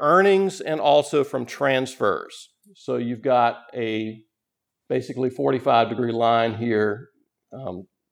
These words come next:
axes are not exactly equal in scale, but th-, if they relied entirely and only on their earnings, then this dark blue line here would show, uh, how much income they have.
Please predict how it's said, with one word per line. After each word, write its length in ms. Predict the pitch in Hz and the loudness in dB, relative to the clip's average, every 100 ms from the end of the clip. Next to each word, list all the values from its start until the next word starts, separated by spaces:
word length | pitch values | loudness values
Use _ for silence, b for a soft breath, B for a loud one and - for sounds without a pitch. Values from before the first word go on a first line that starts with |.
| _ - | _ -10
axes 460 | 92 - 120 107 | -8 -8 -8 -8
are 100 | 98 | -6
not 260 | 98 98 95 | -2 -2 -4
exactly 500 | 95 104 101 - 98 | -4 -2 -2 -4 -10
equal 380 | 107 104 98 95 | -10 -12 -10 -10
in 80 | 90 | -12
scale, 540 | - 117 101 90 90 | -12 -6 -6 -6 -8
but 160 | 85 - _ _ _ _ _ _ 113 | -10 -12 _ _ _ _ _ _ -4
th-, 200 | 143 143 | -4 -4
if 160 | 135 - | -10 -6
they 180 | 120 117 | -4 -4
relied 480 | 123 123 123 131 | -4 0 2 2
entirely 680 | 123 113 - 156 156 160 147 | 0 -8 -4 4 6 6 4
and 80 | 123 - | 0 2
only 400 | 139 156 143 131 | 2 4 2 0
on 160 | 120 | 0
their 140 | 113 101 | -2 -2
earnings, 640 | 135 143 131 127 120 _ _ _ _ | 0 0 -2 -6 -10 _ _ _ _
then 300 | - 107 123 | -14 -6 -4
this 180 | 113 110 | -4 -8
dark 380 | - 135 127 - | -2 2 2 0
blue 180 | 120 123 | -4 -4
line 460 | 113 110 110 107 | -2 -2 -4 -6
here 260 | 107 104 104 | -8 -4 -4
would 200 | 101 104 | -4 -8
show, 540 | - 110 101 98 101 - _ | -6 -2 -2 -2 -4 -8 _
uh, 320 | - 101 98 90 - _ _ | -2 0 0 -2 -8 _ _
how 260 | - 113 | -8 -2
much 220 | 110 104 113 | 0 -2 -2
income 380 | 107 104 104 | -6 -6 -8
they 120 | 98 98 | -6 -6
have. 600 | - 104 98 85 87 | -4 -2 0 0 -6